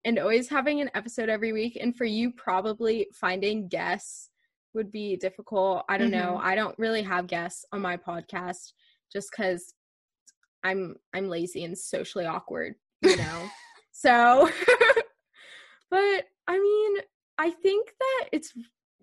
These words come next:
Speaker 1: really just taught me time management and just that I need to actually make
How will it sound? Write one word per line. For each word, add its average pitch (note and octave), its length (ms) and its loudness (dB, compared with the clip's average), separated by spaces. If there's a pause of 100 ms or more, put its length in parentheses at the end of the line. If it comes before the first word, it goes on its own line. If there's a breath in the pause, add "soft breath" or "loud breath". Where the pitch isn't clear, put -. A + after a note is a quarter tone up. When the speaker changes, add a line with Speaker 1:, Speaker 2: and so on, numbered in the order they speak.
Speaker 1:
really B3+ 480 -2
just A#3 300 -8
taught - 320 -2
me A3 380 -2 (540)
time A3 260 -2
management F#3 720 -2 (180)
and F#3 800 -2 (920)
just C4 340 0
that D#4 420 0
I A#3 140 2
need A3+ 300 2
to - 280 2
actually A3 320 0
make F#3 460 -2